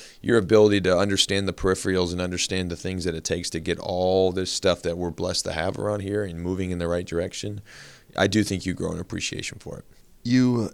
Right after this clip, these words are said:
Speaker 2: inherit a running backs room that's landed three players in the N F L in recent years, really good N F L players.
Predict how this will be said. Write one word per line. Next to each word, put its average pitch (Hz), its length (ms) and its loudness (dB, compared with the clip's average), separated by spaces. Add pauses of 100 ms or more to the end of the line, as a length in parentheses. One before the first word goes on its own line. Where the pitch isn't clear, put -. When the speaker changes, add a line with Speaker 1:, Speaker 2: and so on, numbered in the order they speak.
Speaker 2:
inherit 107 380 4
a - 20 2
running 98 280 2
backs 92 280 2
room 95 260 2
that's 87 280 -2
landed 98 300 2
three 107 180 0
players 101 400 2
in 92 80 0
the 95 100 0
N 90 80 -2
F 90 140 -4
L 90 100 2
in 85 80 0
recent 92 380 -2
years, 87 180 -4
really 107 220 2
good 92 260 4
N 85 140 0
F 82 100 -6
L 80 140 -2
players. 78 560 -6